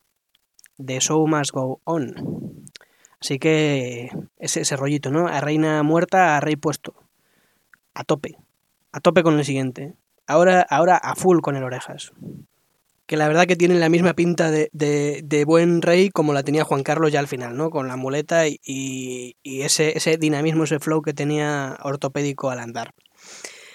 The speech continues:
Pero bueno, esto ha sido todo por hoy. Esto ha sido todo por esta semana en este especial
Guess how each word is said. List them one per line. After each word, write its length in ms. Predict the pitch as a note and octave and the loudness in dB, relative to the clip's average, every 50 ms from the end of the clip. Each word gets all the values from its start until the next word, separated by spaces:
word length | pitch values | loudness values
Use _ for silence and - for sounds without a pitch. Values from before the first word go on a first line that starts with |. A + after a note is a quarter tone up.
| - - - - _ _ _ _ _ _ - - | -20 -20 -20 -20 _ _ _ _ _ _ 0 6
Pero 140 | - F#3+ G3 | 8 10 10
bueno, 200 | F#3+ D3 - - - - - | 10 8 6 2 -8 -8 -4
esto 180 | - E3 - D#3+ | -2 0 0 2
ha 20 | |
sido 160 | D3 D3 C3+ | 2 0 0
todo 160 | - C#3+ C3 B2 | 0 0 0 0
por 180 | - B2+ C#3 | 0 0 2
hoy. 200 | D#3 F#3 G3 G3 E3+ - - - - | 6 6 6 6 4 2 -2 -6 -8
Esto 160 | - F#3+ - E3 | -10 -6 -2 0
ha 40 | |
sido 180 | C#3+ E3 D3 D3 | 2 2 2 2
todo 140 | - D3+ C#3 | 2 0 0
por 100 | C#3 C#3 | 0 -2
esta 160 | C#3 C#3 D#3 | -2 -2 -2
semana 300 | C#3+ D3 C#3+ D3 D3+ D#3 | -2 0 0 0 0 0
en 80 | D3+ D3 | 0 0
este 240 | D3 D3 - E3 | -2 2 2 2
especial 880 | D#3+ - - C#3+ B2+ - C#3+ C#3+ D3 D3 D3 D3+ D3+ D3+ D3 D3+ D3+ D3+ | 2 2 0 -2 -2 0 2 4 4 4 4 4 2 2 2 2 2 2